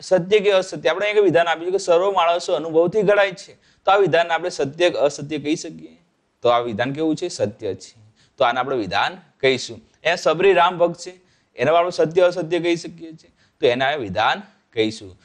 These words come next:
જ્યારે કેટલાક વિધા-, કેટલાક વાક્યો એવા છે કે જેને આપણે વિધાન કહી શકતા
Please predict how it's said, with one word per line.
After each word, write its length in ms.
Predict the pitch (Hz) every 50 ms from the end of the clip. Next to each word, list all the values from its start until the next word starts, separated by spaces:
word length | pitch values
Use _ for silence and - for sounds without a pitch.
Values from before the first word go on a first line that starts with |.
| _ _ _ -
જ્યારે 160 | 143 175 220
કેટલાક 720 | 226 226 - 185 170 151 - 160 165 180 202 226 247 226 -
વિધા-, 500 | 220 202 180 156 165 165 165 160 - 143 147
કેટલાક 440 | 165 151 151 196 214 226 233 196
વાક્યો 360 | 202 185 170 170 - - 190 180
એવા 240 | 175 170 170 170
છે 140 | 170 - 196
કે 60 | 196
જેને 200 | 175 160 156 156
આપણે 160 | 156 160 170 156
વિધાન 300 | 123 104 110 117 135 135
કહી 140 | 127 120
શકતા 520 | 117 - 113 98 - - 120 127 143 175